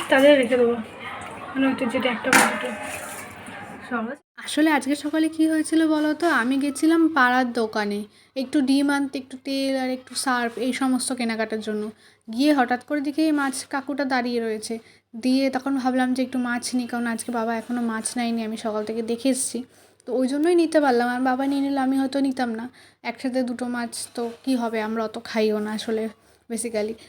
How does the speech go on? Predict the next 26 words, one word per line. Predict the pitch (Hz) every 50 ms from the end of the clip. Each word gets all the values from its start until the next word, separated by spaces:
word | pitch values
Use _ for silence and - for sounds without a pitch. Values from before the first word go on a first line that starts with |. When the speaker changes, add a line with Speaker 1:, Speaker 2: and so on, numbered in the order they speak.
| _ _ _
Speaker 1:
তো | 262 226
ওই | 214 254 254
জন্য | 240 285 302 302 320 339
তখন | 330 330 262 240 - - 294 294 269
দেখে | 254 247 240 - - 320
আবার | 294 269 277 277 254
দেখলাম | 277 269 - 311 330 330 320
শিং | 330 - 302 262 262 240
মাছ, | 220 220 226 -
তো | - 302
আমার | 294 294 294
ইচ্ছাই | 285 269 - - 302 302
হলো | 277 285 277 277
চলো | 262 262 269 262 262 254
শিং | 262 262 254
মাছটা | 247 254 254 254 247 - - 262
নিই, | 254 247 233
কারণ | 233 - 240 240 247
শিং | 240 - 247 233
মাছটা | 240 240 240 - - 254
এর | 240 233
আগে | 233 240 247
আমি | 233 220 220 226 233 233
কখনো | 277 269 269 285 285 277
বাজার | 254 220 208 220 214 220
করিনি। | - 220 214 220 220 220 226